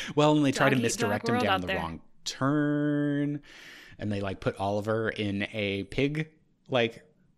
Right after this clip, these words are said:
Speaker 1: thing, basically a wrap
Speaker 2: Yeah.
Speaker 1: for a pig carcass, which I was kinda like, "Ew,
Speaker 2: Trying, I know, but
Speaker 1: trichinosis."
Speaker 2: try-, trying to get him out of there. But he's, he's caught in the end.
Speaker 1: But the train scene leading up to him getting caught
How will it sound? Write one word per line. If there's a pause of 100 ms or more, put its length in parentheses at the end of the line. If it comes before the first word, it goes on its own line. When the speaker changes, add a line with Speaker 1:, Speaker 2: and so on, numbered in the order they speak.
(360)
Speaker 1:
thing, (920)
basically
a
wrap
Speaker 2:
Yeah.
Speaker 1:
for
a
pig
carcass,
which
I
was
kinda
like,
"Ew,
Speaker 2:
Trying,
I
know,
but
Speaker 1:
trichinosis."
Speaker 2:
try-,
trying
to
get
him
out
of
there. (260)
But
he's, (160)
he's
caught (200)
in
the
end. (340)
Speaker 1:
But
the
train
scene
leading
up
to
him
getting
caught